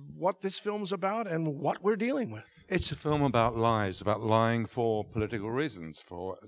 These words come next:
Speaker 2: ideological reasons. And, uh, um, always this film was gonna be topical. It was gonna be about denial in our world and not just in the historical world of, uh, the year two thousand. Um, I've been working on the film for six years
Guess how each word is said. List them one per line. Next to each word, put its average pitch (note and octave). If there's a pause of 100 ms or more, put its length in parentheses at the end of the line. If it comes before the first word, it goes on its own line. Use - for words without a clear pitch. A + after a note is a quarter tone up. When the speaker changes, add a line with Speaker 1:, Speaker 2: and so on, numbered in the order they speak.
(140)
Speaker 2:
ideological G#2+
reasons. D#2+
And, F#2
uh, F#2 (720)
um, G#2
always D3
this B2+
film B2
was A2
gonna A2+
be G#2+
topical. G2+
It -
was F#2
gonna G2
be G2
about F#2+ (400)
denial G#2
in G#2
our A#2+
world E2+
and E2
not F#2+
just F2+
in F#2
the E2+
historical F#2+
world E2+
of, D#2+
uh, E2 (320)
the A2
year E2+
two F2+
thousand. G#2+ (760)
Um, G2 (240)
I've A2+
been B2+
working G#2+
on G2
the F2+
film G2+
for F2
six -
years C#3+